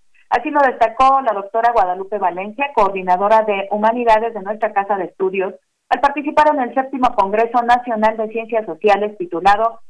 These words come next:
Las Ciencias Sociales y las Humanidades de cara a los desafíos de la covid diecinueve. Ahí la doctora Guadalupe Valencia además expresó que la pandemia es un punto de articulación entre determinaciones naturales y sociales. Escuchemos sus palabras.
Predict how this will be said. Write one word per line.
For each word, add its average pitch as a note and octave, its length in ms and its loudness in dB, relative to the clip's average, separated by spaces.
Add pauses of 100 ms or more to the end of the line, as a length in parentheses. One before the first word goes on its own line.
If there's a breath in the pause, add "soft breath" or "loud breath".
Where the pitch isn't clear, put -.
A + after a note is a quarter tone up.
(160)
Las G#3+ 160 4
Ciencias C4+ 300 -8
Sociales G#3+ 440 0
y G#3+ 60 -4
las F3 200 -2
Humanidades F#3 520 0
de G3 140 -6
cara G#3 200 4
a G3+ 40 0
los E3+ 140 -6
desafíos F3 500 -2
de F#3+ 100 -4
la F3+ 160 2
covid F3 280 0
diecinueve. D3+ 640 -4 (480)
Ahí C#4 300 0
la D4+ 200 2
doctora B3 720 4
Guadalupe G3 420 -4
Valencia C4 640 0
además A#3+ 440 0
expresó F#3+ 580 -6
que G#3 100 -4
la G#3 160 2
pandemia C#4 380 0 (160)
es - 60 -10
un C4 200 -6
punto C#4+ 360 0
de G#3 140 0 (100)
articulación G#3+ 960 -2
entre G#3 320 -2
determinaciones G3 1000 -2
naturales A#3 640 2 (160)
y A#3 180 -10
sociales. E3+ 580 2 (380)
Escuchemos A#3+ 480 -2
sus G#3+ 100 -6
palabras. D3+ 460 0